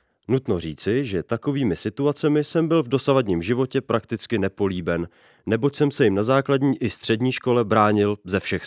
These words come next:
sil. Na zadanou práci nám byl nastaven časový limit pro splnění třicet dnů. Devětadvacátý den jsem se do plnění úkolu pustil skutečně zodpovědně a vzhledem k tomu, že samotný text měl obsahovat nespočet různých citací z odborných knih,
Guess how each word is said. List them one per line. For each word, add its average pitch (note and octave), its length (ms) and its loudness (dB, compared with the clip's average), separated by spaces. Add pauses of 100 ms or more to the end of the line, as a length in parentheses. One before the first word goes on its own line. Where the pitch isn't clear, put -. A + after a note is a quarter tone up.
sil. D#2 160 -2 (880)
Na G2+ 100 0
zadanou C3 400 2
práci G2+ 480 0
nám C#3 220 2
byl E2+ 160 0
nastaven C3+ 480 0
časový A2 460 -2
limit G#2 280 -2
pro A#2 120 -4
splnění A#2 540 2
třicet G#2 420 -2
dnů. E2+ 420 -2 (600)
Devětadvacátý G#2 920 0
den A2+ 300 2
jsem A#2 240 0
se D2 200 -6
do G2 140 -4
plnění A#2 400 0
úkolu D3+ 360 0
pustil C3+ 460 -4
skutečně G#2+ 580 -2
zodpovědně E2+ 760 0 (380)
a - 60 -10
vzhledem G#2 360 0
k - 80 -12
tomu, F#2+ 380 0
že F#2+ 160 -6
samotný G2 520 -2
text - 480 -6
měl F2 240 -4
obsahovat G2 580 -2
nespočet G#2+ 540 -6
různých F#2+ 360 -4
citací A#2+ 540 -4
z - 80 -16
odborných G2+ 580 -2
knih, A#2+ 340 2